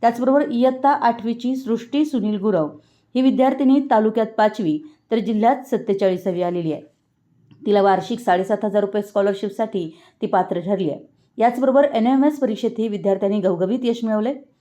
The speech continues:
या विद्यार्थ्यांनी विद्यालयाची यशस्वी परंपरा अखंडपणे कायम ठेवली, ही विद्यालयासाठी अभिमानाची गोष्ट आहे. कर्तृत्ववान शिक्षकांच्या उत्कृष्ट मार्गदर्शनामुळेच विद्यार्थ्यांनी हे उत्तुंग यश मिळवलं असून मुख्याध्यापक, पर्यवेक्षक, विभाग प्रमुख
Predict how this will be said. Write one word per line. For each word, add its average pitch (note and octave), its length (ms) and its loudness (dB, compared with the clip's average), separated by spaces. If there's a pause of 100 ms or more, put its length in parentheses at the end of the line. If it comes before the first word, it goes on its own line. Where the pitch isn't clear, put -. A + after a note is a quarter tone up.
(280)
या B3 80 2
विद्यार्थ्यांनी C#4+ 540 2
विद्यालयाची B3 720 0
यशस्वी A3+ 340 -2
परंपरा A#3+ 480 0
अखंडपणे C4 640 0
कायम G3+ 280 0
ठेवली, E3+ 320 -4 (480)
ही A3+ 40 0
विद्यालयासाठी C#4+ 680 2
अभिमानाची G#3+ 500 -2
गोष्ट B3+ 300 -2
आहे. A#3+ 180 0 (560)
कर्तृत्ववान D4 560 4
शिक्षकांच्या B3 600 0
उत्कृष्ट A3+ 440 -4
मार्गदर्शनामुळेच G#3 880 -4
विद्यार्थ्यांनी G3 580 -4 (460)
हे G#3 80 2
उत्तुंग B3+ 440 4
यश C#4 260 4
मिळवलं A#3 280 2
असून A#3+ 220 -2 (380)
मुख्याध्यापक, B3 560 2
पर्यवेक्षक, A#3+ 680 0 (400)
विभाग B3 260 2
प्रमुख D4 340 2